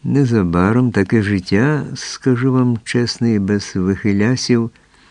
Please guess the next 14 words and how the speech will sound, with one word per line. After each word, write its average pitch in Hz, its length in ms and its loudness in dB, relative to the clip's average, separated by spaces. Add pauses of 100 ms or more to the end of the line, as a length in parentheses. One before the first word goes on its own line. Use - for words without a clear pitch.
(540)
капітально 110 600 2
мені 123 260 2
набридло. 135 800 0 (1600)
Після 101 340 -2
цілого 101 520 2
року 101 420 0 (360)
навіжених 95 1160 0
пригод 101 760 -2 (640)
по 90 140 -2
інший 104 480 -2
бік 90 440 -2 (280)
Атлантики, 104 960 -2
планомірне 98 880 0
байдикування 95 1120 0